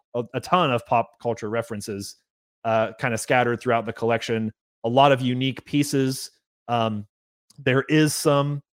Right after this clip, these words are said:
uh, drama going on about the name, and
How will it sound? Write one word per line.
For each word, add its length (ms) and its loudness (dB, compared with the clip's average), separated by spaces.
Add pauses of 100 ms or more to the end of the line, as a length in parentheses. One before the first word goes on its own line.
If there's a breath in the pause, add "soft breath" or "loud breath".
(800)
uh, 200 4
drama 540 4
going 260 4
on 140 2
about 220 4
the 60 -4
name, 300 2
and 180 -2